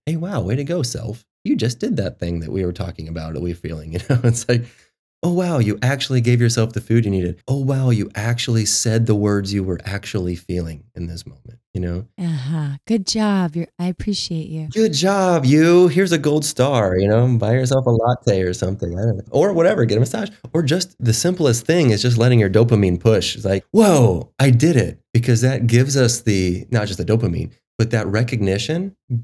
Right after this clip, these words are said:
Speaker 1: gives us then that square we just occupied. Oh, we got another square on our map because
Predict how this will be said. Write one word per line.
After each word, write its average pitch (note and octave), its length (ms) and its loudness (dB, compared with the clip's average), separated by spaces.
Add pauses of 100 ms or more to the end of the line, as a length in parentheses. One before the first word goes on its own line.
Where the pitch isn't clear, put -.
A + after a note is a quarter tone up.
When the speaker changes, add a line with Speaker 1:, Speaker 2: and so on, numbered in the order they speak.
Speaker 1:
gives D3 300 0
us C3 180 0
then A2 240 2
that G#2 240 -2
square A2+ 480 4
we G2 140 4
just F#2+ 200 0
occupied. F#2 540 0
Oh, C3+ 220 2
we G#2 140 -2
got A2 120 0
another A2 160 2
square F#2+ 460 -2
on G2+ 120 -2
our F#2 120 -2
map G#2+ 260 0
because F#2+ 300 -4